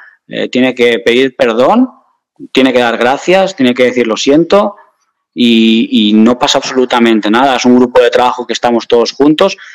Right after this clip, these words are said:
y al final, eh, el objetivo es común. Por lo tanto, si a nivel colectivo te has equivocado, que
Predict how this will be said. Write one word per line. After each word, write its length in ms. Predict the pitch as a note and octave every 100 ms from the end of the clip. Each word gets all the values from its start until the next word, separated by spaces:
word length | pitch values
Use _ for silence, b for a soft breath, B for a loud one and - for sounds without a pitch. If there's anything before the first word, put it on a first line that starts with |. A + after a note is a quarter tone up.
| B
y 320 | B2 A#2+ A#2
al 140 | A2+ A2
final, 420 | A2+ A2+ C3+ D3
eh, 420 | A#2 A#2 A#2 A2+
el 80 | A2+
objetivo 420 | A2+ A2 - C#3+
es 100 | D#3
común. 360 | - A#2 C3+ A#2+ b b
Por 160 | - B2
lo 80 | A#2
tanto, 300 | B2+ B2 B2
si 440 | - - B2 A#2 -
a 100 | A2+
nivel 220 | A#2 B2+
colectivo 520 | D3 C#3 - D3+ C3
te 80 | A#2+
has 100 | A#2+
equivocado, 800 | B2+ C3+ C3 C3 C#3 C3 C#3 - -
que 300 | B2 A2+ A#2